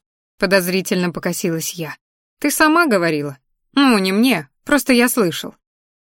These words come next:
Что-то я не припомню, чтобы я это обсуждала хоть с кем-то, кроме Лисы. Мог Нейт наш разговор услышать? В теории мог, конечно. Вот не могу так сразу вспомнить, когда и где об этом говорила.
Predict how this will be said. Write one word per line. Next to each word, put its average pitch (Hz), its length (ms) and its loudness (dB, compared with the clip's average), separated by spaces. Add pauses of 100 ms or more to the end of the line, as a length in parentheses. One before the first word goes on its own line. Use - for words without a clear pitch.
(120)
Что-то - 400 -2
я 240 140 4
не 233 140 4
припомню, 233 520 2
чтобы 185 300 -4
я 202 160 4
это 190 160 0
обсуждала 190 560 0
хоть 185 200 -6
с - 80 -8
кем-то, 220 380 0
кроме 180 300 -2
Лисы. 165 420 -6 (600)
Мог 240 360 0
Нейт 196 340 2
наш 180 280 -2
разговор 175 480 -2
услышать? 160 580 -8 (340)
В - 80 -20
теории 233 400 2
мог, 202 260 0
конечно. 165 560 -8 (360)
Вот 226 260 -4
не 277 120 6
могу 247 320 2
так 165 220 -4
сразу 180 360 -4
вспомнить, 220 600 -2
когда 175 340 -4
и 214 120 0
где 220 280 0
об 180 100 -2
этом 185 280 -4
говорила. 175 560 -8